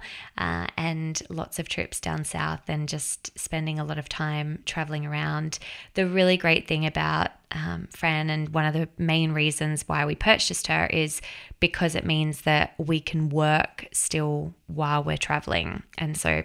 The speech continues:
that's what we're gonna be doing in this next trip, which I'm so looking forward to, because it means that we can be taking calls from Fran and also then, you know, having ocean swims and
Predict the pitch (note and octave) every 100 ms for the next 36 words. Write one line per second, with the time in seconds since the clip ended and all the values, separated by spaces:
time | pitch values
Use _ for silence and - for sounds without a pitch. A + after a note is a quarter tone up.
0 | - - E3 - - E2+ D#2+ D#2 E2+ D#2+
1 | D#2 E2 E3 D3+ D#3+ F3 D#3 - D#3+ -
2 | - - D3 - - - - - E3+ E3
3 | D#3 - E3 D#3+ D3+ D#3 C#3 D3+ C#3 -
4 | C#3 D3+ - - D3 D3 D3 - D#2+ D#2+
5 | - - - - - D3 D#3+ D3 D3+ -
6 | A3+ A3+ G3 F3 E3+ - D#3+ - D3+ D3
7 | D3 C#3 - D#3 - D#3 D3 C#3+ C#3+ C#3
8 | D3 - E3+ D3 F3+ F3 - D3 - D3+
9 | - D3 C#3+ C#3+ D3+ C#3 C#3+ D3+